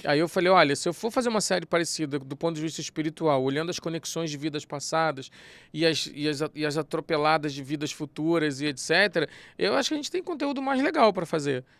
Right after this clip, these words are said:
Então, de repente, onde é que você sintoniza o dial do, do, do teu interesse? Se você tem o interesse de dar susto, de, de, de que isso impacta diretamente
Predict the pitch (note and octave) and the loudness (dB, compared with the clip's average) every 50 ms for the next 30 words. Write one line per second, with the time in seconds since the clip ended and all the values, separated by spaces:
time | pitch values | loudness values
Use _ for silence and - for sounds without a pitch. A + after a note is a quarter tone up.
0 | _ _ _ G3+ G#3+ A#3 A3+ A#3 G#3+ G#3+ A3 A3+ A3+ - D#4+ - G#3+ F#3+ A3 A3+ | _ _ _ -2 0 2 4 4 4 4 2 -4 -4 -4 -4 -2 2 2 2 4
1 | A3+ B3 - - A3+ - - B3 G3+ B3 A3+ F#3+ F#3+ G3 G#3+ A3 G#3 A#3+ A#3 F#3+ | 4 0 0 0 -2 -2 -2 0 2 2 2 4 4 2 2 2 2 0 2 4
2 | F#3+ F#3+ G3 G#3 G#3+ A3 A3 G#3+ F#3+ G3 G3 G3+ G#3+ G#3 A3 G#3+ G3+ G#3+ F#3+ - | 4 6 6 6 6 6 4 0 -4 -10 -14 -8 -2 0 0 0 -2 -2 -2 0
3 | A3 A3+ A#3 A3 C4 C#4 B3+ G#3+ G3 F#3 - - - E3 - - - - - - | 0 0 0 0 2 4 4 4 4 2 0 -4 -8 -10 -12 -12 -20 -20 -20 -20
4 | _ - - D3+ - F3+ E3+ - _ _ _ - F#3 F3 E3+ F3+ - G#3 E3 E3 | _ -12 -10 -4 -4 -2 -4 -4 _ _ _ 0 0 0 0 2 2 2 2 2
5 | E3+ - E3 D3+ D#3 D#3 D#3 D#3+ C#3+ C#3 D#3+ D3 - - E3+ D#3 E3 F3+ - - | 0 0 -2 -2 -4 -4 -4 -4 2 2 2 4 4 0 0 2 2 0 0 -2
6 | - E3 D3+ C3+ D3+ D#3 D3+ C3+ D#3 D#3+ C#3+ - - - - - - _ _ C3+ | -2 -4 -2 0 -2 -2 -2 -2 -2 -2 -2 -4 -8 -16 -20 -20 -20 _ _ -4
7 | D3 D#3+ D3+ C3+ C#3 _ _ _ - E3 F3 E3 E3 - - F3 E3 D3+ C3+ - | -2 -2 -2 -2 -6 _ _ _ -10 -6 -4 -2 -2 0 0 0 0 0 2 4
8 | E3+ E3+ E3+ - - E3 C3+ D3+ D#3 D3+ E3 E3 - E3+ D3 C3+ C#3 C#3+ D#3 E3+ | 4 4 4 4 0 0 0 2 4 4 4 4 4 2 2 4 2 2 2 0
9 | F#3 G3 - - A#3+ A#3 | 0 -2 -4 -6 -6 -6